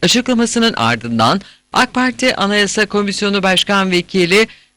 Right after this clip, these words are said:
ak Parti Afyonkarahisar Milletvekili Ali Özkaya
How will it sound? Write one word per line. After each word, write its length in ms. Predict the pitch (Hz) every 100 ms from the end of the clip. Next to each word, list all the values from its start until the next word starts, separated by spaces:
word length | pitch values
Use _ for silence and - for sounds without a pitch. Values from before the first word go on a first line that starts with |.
| -
ak 220 | 220 -
Parti 380 | 247 240 233 -
Afyonkarahisar 840 | 208 208 202 196 190 185 202 185
Milletvekili 680 | 160 147 226 - 262 269 254
Ali 240 | - 180
Özkaya 600 | 123 139 - 220 208 208